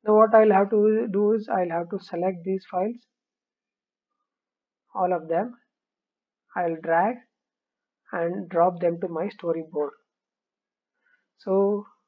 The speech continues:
right now I'm able to combine all these three files into one video. So each one of these videos are, like, six minutes, three minutes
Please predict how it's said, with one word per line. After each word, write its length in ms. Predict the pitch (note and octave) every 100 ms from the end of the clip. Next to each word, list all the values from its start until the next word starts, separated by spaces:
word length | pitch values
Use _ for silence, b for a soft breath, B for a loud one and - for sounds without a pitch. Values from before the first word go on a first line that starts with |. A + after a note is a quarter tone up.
| _ _ -
right 180 | F3+ F#3
now 180 | G3 G#3+
I'm 180 | A3+ E3
able 300 | F3 F3+ F#3
to 220 | G#3+ C#4 - _ _ _ _ -
combine 420 | F3 F3 F#3 F#3+
all 280 | F#3 F3+ G3+ F3+
these 220 | F#3 F#3
three 200 | - F3+ F3+
files 280 | F3 E3+ A3+ - _ _ _ _ _
into 240 | - F3 A3
one 300 | E3+ E3 D#3
video. 280 | D3 D3 C#3 _ _ _ _ _
So 180 | G#3
each 260 | G#3+ B3 A#3+
one 300 | G#3+ G#3+ A3
of 220 | G#3+ G#3
these 240 | F3+ G#3+ F#3+
videos 420 | G3 F#3+ G3+ G3+
are, 120 | F3+
like, 140 | F3+ E3+
six 220 | - G3+ -
minutes, 440 | F#3 F#3 F#3 - - _ -
three 140 | F#3+ F#3+
minutes 420 | F3+ F3 F#3